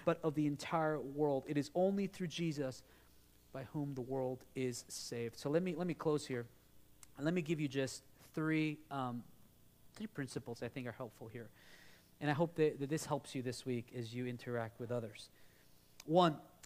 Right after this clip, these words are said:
interactions with non-Christians are meaningful and full of Christ-centered purpose. Interactions with non-Christians are meaningful and full of Christ-centered purpose. Think about all the interactions that you have with people who don't come to these, to this church.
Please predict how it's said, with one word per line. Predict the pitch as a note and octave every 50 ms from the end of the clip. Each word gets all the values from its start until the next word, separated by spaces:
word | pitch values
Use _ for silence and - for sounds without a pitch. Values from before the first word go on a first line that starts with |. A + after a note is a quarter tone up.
| - - -
interactions | F3 F3 - - F3 E3+ F3+ G3 A3 A3 - A#3 F#3+
with | F#3+ F3
non-Christians | D#3+ F3+ F3+ - - F#3+ F3 - - - A#2+ B2 C#3+ - - - - - - - - - - - - -
are | - D3 C#3
meaningful | C#3 D3+ F3 F3 E3+ D#3+ - - - A#2+ G2 - - - - - - - - - -
and | D3 C3+
full | A#2+ - - - E3+ F3 E3+
of | D3 -
Christ-centered | - - - C#3 B2+ - - C#3 B2+ A#2+ A2+
purpose. | - - A2 - G#2 - - - - - - - - - - - - - - - -
Interactions | D#3+ G3 G#3+ - A#3+ G#3 F#3+ E3+ E3 E3+ - F3 D#3 C3+
with | C#3+ C#3
non-Christians | C#3+ D3 D#3 - - D#3+ D3+ - - C#3+ B2+ B2 B2+ - -
are | C#3 B2+
meaningful | B2+ C3+ D3+ E3 F3 E3+ - - F3 E3
and | D3 C#3 B2
full | - - D#3+ D3 C#3+
of | B2+ -
Christ-centered | - - C3+ B2 - - C3+ A#2+ A#2+ A#2
purpose. | - - A2+ - G#2+ - - - - - - - - - - -
Think | G#3+ A3+
about | B3+ A3 G3+ - -
all | - E3 F#3
the | F#3 G#3
interactions | G3+ F3+ - F#3+ F3+ D#3+ D#3 - - - D3+
that | D#3
you | D3+ D#3+
have | C3+ C3+ B2+ B2+
with | C3+ B2+ -
people | - D3+ C3+ - B2 A2+ A2+ - - _ - -
who | D3
don't | C3 B2 C3+ C3+ C3+ -
come | - C3+ B2+ B2+
to | - A#2+
these, | A2 A#2 A2+ - - -
to | - B2
this | A2+ A#2 A2+ -
church. | - - - G#2+ G#2 - - -